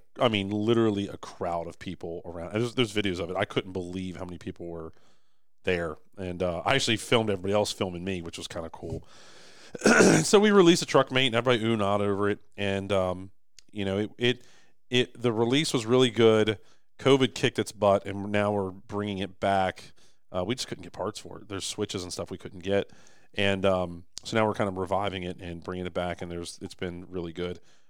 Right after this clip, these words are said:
Um, but Cartmate Pro, the two-wheel version of Cartmate, uh, was in the separate tent off on the outdoor booth to this other side. And just before everybody started to leave from checking out Truckmate, I kinda screamed.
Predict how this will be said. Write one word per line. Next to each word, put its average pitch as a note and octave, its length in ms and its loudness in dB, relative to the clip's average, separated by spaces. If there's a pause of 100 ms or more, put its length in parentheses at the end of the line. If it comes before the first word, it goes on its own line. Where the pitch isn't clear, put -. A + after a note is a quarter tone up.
(140)
Um, F#2 440 4 (380)
but C#3 380 6 (100)
Cartmate G#2 480 0
Pro, G#2+ 460 4
the F#2+ 100 -4
two-wheel G2 260 -4
version F2+ 320 -6
of E2+ 80 -14
Cartmate, G2+ 500 -4 (460)
uh, F#2 280 2
was G#2 140 -4
in C3 60 0
the A#2 80 -2
separate - 400 -2
tent - 380 -6
off - 320 -8 (240)
on G2 80 -8
the F#2+ 100 -4
outdoor F#2 240 -2
booth F#2 280 -6
to F#2+ 100 -8
this F2 140 -6
other F2+ 160 -4
side. F#2 400 -2 (480)
And G#2 100 -8
just C#3 120 -2
before C3+ 200 4
everybody A#2 220 4
started G#2 280 0
to F#2+ 60 -2
leave A2 320 -2
from F#2+ 500 -6
checking G2 240 -6
out F2 140 -6
Truckmate, F#2 560 -4 (460)
I A2 80 2
kinda A2 220 2
screamed. F#2+ 800 -4